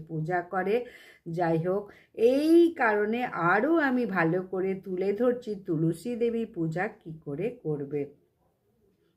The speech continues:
যদি চ্যানেলে কেউ নতুন হয়ে থাকো, অবশ্যই সাবস্ক্রাইব করো এবং ভিডিও দেখে যদি একটুও সমৃদ্ধ হও, একটা লাইক করো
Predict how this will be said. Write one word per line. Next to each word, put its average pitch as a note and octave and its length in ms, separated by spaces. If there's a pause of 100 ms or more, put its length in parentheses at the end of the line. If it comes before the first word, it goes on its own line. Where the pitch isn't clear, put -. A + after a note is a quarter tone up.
(180)
যদি E3 320
চ্যানেলে G3+ 460
কেউ A3 220
নতুন F3+ 400
হয়ে G#3 140
থাকো, G3+ 220
অবশ্যই F3+ 580
সাবস্ক্রাইব F#3 720 (140)
করো F#3+ 400 (340)
এবং D#3+ 400
ভিডিও G3 520
দেখে E3+ 560
যদি F3+ 260
একটুও F#3 680
সমৃদ্ধ A#3+ 440
হও, A3+ 160
একটা F3+ 400
লাইক E3 600
করো G3 320